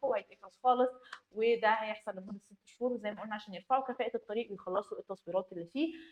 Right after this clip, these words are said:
الصراحة even though هو ممكن ياخد ست شهور وده هيبقى وقت طويل جدًا، بس دايمًا، دايمًا بعد التطويرات دي الطرق بتكون أسهل، أسرع، الزحمة بتخف،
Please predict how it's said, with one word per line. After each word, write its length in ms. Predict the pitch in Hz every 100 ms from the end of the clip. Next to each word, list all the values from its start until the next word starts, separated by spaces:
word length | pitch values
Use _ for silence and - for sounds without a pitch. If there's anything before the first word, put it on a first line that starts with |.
| - _ _
الصراحة 520 | 240 247 262 320 359 302
even 260 | 285 294
though 40 | 262
هو 300 | 302 294 233
ممكن 180 | 262 311
ياخد 240 | 269 277
ست 200 | 277 262
شهور 220 | - 269
وده 160 | 269 254
هيبقى 220 | 262 233
وقت 260 | 226 254 -
طويل 180 | 247 269
جدًا، 340 | 254 247 320 285
بس 100 | 220 -
دايمًا، 380 | 196 247 302 240
دايمًا 440 | 196 196 247 262 247
بعد 160 | 240
التطويرات 540 | 254 220 - 208 233 226
دي 100 | 311 - _ _
الطرق 260 | - 269 277
بتكون 400 | 214 - 269 254
أسهل، 500 | 269 - - 269 269 -
أسرع، 560 | 262 - 269 254 254
الزحمة 500 | - 196 190 233 285
بتخف، 340 | 233 208 -